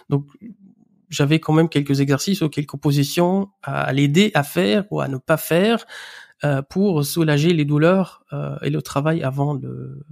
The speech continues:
l'accouchement. Donc, j'ai, j'ai beaucoup profité, vraiment, et, euh,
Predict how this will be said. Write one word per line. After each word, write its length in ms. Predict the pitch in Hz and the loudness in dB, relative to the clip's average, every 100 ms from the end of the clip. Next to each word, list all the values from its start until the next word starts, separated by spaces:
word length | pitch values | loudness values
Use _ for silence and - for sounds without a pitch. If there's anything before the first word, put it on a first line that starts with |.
| 151 | -12
l'accouchement. 640 | 160 135 - 143 - 135 139 - - - | -8 -6 -4 -4 -2 -4 -4 -18 -14 -6
Donc, 120 | 147 | -2
j'ai, 140 | 170 | -2
j'ai 180 | - 151 | 0 0
beaucoup 300 | 156 196 220 | 4 2 2
profité, 640 | 196 185 165 165 202 240 - - _ - | 0 2 2 2 2 2 -2 -20 _ -6
vraiment, 480 | 147 151 180 226 226 | 0 4 4 2 4
et, 420 | 175 175 185 - _ _ _ - | 6 6 6 0 _ _ _ -8
euh, 440 | 156 143 139 143 | -4 -2 -4 -6